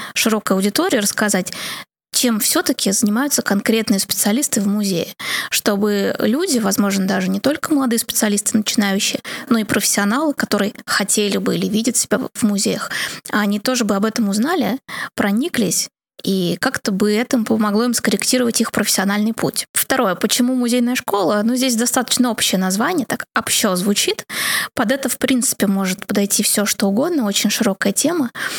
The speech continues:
А, это та музейная школа, которую проходят все наши коллеги, с кем я говорю. А, и, может быть, это несет в себе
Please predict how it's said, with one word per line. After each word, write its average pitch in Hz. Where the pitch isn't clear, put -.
А, 202
это 254
та 247
музейная 254
школа, 247
которую 202
проходят 208
все -
наши 196
коллеги, 196
с 247
кем 190
я 190
говорю. 202
А, 185
и, 185
может 190
быть, 208
это 220
несет 208
в -
себе 185